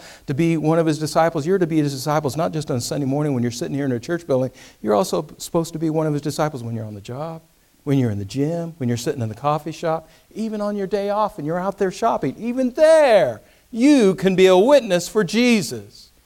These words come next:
What does the Bible say? "Whether we eat or drink or whatever we do, do it all to the glory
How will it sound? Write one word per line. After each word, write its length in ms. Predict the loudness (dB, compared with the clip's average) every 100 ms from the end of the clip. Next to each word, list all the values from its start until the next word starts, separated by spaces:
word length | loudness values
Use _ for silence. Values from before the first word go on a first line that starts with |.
| _ _ _ _
What 100 | 0
does 80 | 4
the 80 | 6
Bible 320 | 8 8 6
say? 300 | 4 6 6
"Whether 240 | 6 6
we 160 | 6 4
eat 340 | 2 4 6
or 80 | 4
drink 400 | 4 4 4 4
or 160 | 4 6
whatever 640 | 6 6 8 8 6 6
we 180 | 4 4
do, 640 | 4 4 6 6 6 4 -2 -20 _ _ _
do 140 | -14
it 100 | -6
all 680 | 0 4 4 2 0 -6 -16 _ _ _ _
to 80 |
the 60 | _
glory 800 | -16 -8 -4 -2 -4 -6 -18